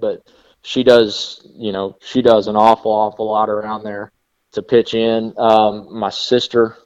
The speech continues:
Emily, does a lot also, kind of along the same lines as, as Christine. They're helping at the barn, um, at the busy times of year. And then Emmy also helps some, um, you know,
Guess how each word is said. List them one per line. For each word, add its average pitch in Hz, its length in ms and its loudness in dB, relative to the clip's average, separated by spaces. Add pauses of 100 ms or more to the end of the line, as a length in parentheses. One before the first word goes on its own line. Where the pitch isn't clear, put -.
(260)
Emily, 117 400 2
does 110 240 0
a 104 60 -4
lot 107 380 0
also, 104 500 -4
kind 123 220 2
of 117 60 -4
along 110 320 0
the 101 60 -14
same 113 260 -6
lines 107 340 -4
as, 95 220 -20 (760)
as 120 160 0
Christine. 123 640 0
They're 113 220 -2
helping 117 360 0
at 107 120 -6
the 113 80 -6
barn, 113 520 0 (160)
um, 107 400 -2
at 107 100 -6
the 104 60 -14
busy 107 320 -4
times 107 320 -4
of 101 80 -10
year. 107 400 -2
And 104 140 -10
then 104 200 -10 (1040)
Emmy 127 300 2
also 117 340 2
helps 113 280 -2
some, 110 440 -2 (180)
um, 98 520 -2 (460)
you 110 120 -6
know, 101 300 -4